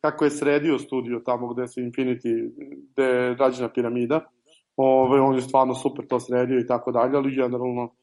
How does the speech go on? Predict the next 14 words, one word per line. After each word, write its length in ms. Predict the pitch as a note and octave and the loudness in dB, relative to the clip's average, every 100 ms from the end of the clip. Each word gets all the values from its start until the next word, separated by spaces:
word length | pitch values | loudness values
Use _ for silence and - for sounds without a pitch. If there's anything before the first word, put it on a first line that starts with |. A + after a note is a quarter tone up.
| _ _ - | _ _ -8
e, 40 | C3+ D3 | -6 -2
ne 320 | D#3 D3+ C#3+ | 2 6 6
vode 200 | D3 D3 | 6 4
ljudi 280 | D3 D3+ C#3+ | 6 6 4
previše 360 | D3 D3 C#3 C#3+ | 4 4 4 2
računa 460 | C#3 C3+ D3+ C#3+ | 0 2 2 4
o 40 | C3 | 2
tome 320 | C#3+ C#3 B2 | 2 2 0
kada, 200 | C3 C3 | -2 -2
ka-, 400 | B2+ B2+ - C3+ | -2 -2 -6 -6
kada 200 | C3+ C3 | -4 -4
pokreću 380 | - C3+ B2+ B2+ | -2 -4 -6 -6
takve 260 | B2 A#2 A#2+ | -6 -6 -8
stvari, 320 | - B2 G#2+ | 0 0 0